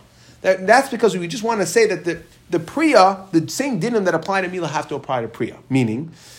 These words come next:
that Seif Mila is the Priya, have to apply to Tchilas Mila, which is the initial Mila. Ma Tchilas Mila Ma Keves, Af Seif Mila Ma Akvin Boy.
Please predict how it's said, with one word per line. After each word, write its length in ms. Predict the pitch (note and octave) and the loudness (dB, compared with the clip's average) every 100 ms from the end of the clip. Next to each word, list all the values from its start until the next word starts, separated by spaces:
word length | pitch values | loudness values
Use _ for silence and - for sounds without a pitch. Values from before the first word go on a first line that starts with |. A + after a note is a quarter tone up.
| - | -6
that 260 | D3 E3+ - | 4 4 4
Seif 320 | - B3 B3 | 4 4 6
Mila 320 | G3 F#3+ D#3+ | 2 6 6
is 140 | D3+ B2 | 4 -2
the 80 | A#2+ | -4
Priya, 340 | - A2+ D#3 | -4 0 0
have 220 | E3 G3+ | 0 -2
to 80 | G#3 | -2
apply 420 | F#3 - B3+ A3+ | -2 0 2 2
to 120 | F#3+ G3 | 0 -6
Tchilas 340 | - B3 A3+ | -6 -2 -2
Mila, 440 | G#3 G3 F#3+ F#3 - | 0 2 2 0 -4
which 140 | F3 F3+ | -2 -2
is 120 | D#3+ | 0
the 100 | D#3 | 2
initial 300 | D#3 D3+ C#3 | 4 2 -2
Mila. 260 | A2+ - - | -6 -10 -2
Ma 160 | F3+ G#3+ | 0 0
Tchilas 360 | - C3 B2 | -2 -6 -6
Mila 200 | C3 C3+ | -6 -4
Ma 160 | C3 C3+ | -4 -6
Keves, 800 | C3+ D#3+ C#3 C3+ C3 C3 B2 - - - | 0 0 0 -2 -2 -4 -6 -12 -20 -14
Af 160 | - A#2+ | -6 -6
Seif 300 | - F#3+ E3+ | 0 0 0
Mila 180 | C#3+ C3+ | -4 -2
Ma 140 | B2 | -2
Akvin 440 | - C3 - B2 A#2 | -2 -4 -2 -2 2
Boy. 300 | C3 A2 | 4 2